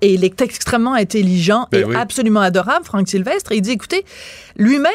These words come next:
Speaker 1: dit, ça a aucun sens que ce soit trois, quatre personnes au, au sein de l'association Machin Gus de, de, de l'Ouest de l'île,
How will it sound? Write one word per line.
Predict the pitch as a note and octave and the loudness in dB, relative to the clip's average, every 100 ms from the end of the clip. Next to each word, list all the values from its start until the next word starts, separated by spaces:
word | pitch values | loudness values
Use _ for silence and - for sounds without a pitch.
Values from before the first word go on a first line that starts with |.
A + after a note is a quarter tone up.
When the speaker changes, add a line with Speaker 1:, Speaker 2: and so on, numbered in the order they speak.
| G#4+ | 2
Speaker 1:
dit, | G#3+ G#3 D#4+ | 0 2 0
ça | E4+ G#3+ | 0 2
a | |
aucun | A3+ C#4 B3+ | 0 0 -2
sens | C4 D#4+ F#4+ - | 0 -2 -4 -4
que | G#3 | -4
ce | - G#3 | -4 -4
soit | - A#3+ C#4 | -2 -2 -2
trois, | - B3+ C4+ | -2 0 0
quatre | D4+ E4 - | -2 -4 -4
personnes | G#3+ - C4+ D#4 | -4 -2 -2 2
au, | G3 F#3+ | 2 0
au | A3 G3+ | 0 -2
sein | C4+ | 0
de | C4 | 0
l'association | G#3 G3 A3 A3 G#3 F#3+ B3 B3+ | 0 0 -2 0 0 0 -2 0
Machin | G#3 G3+ - G#3+ | 2 0 0 0
Gus | G3 G#3+ C4 A3 | 0 0 -2 0
de, | F#3 | 0
de, | F3 F3+ F3 - - C4 | 0 0 -2 -4 -12 0
de | G3 | 2
l'Ouest | G3 G3+ G3 | 4 2 2
de | F3+ | 2
l'île, | F#3 C#4+ G#4 D4 | 2 2 0 -2